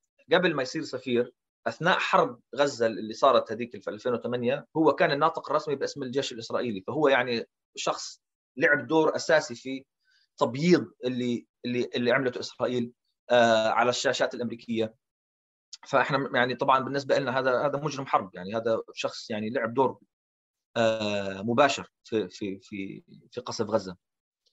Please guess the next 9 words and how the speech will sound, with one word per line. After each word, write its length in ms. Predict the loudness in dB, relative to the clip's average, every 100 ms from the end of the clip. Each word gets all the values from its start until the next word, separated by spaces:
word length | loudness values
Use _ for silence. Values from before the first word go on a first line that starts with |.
| _ _ _ _ _ 2
آم، 840 | 6 8 8 8 4 0 -4 -6 -10 _ _ _ _ _ _ _ _ _ _ _ _ _ _
فحكوا 580 | 0 2 4 2 2 2
لنا، 460 | 4 4 4 2 -2
يعني، 240 | -2 -2
في 300 | -4 -4 -2
إمكانية 580 | -2 2 2 2 0 0
إنه 200 | 0 -2
إحنا 220 | -2 -2
نعتقل. 600 | -2 -4 -6 -10 -6 -6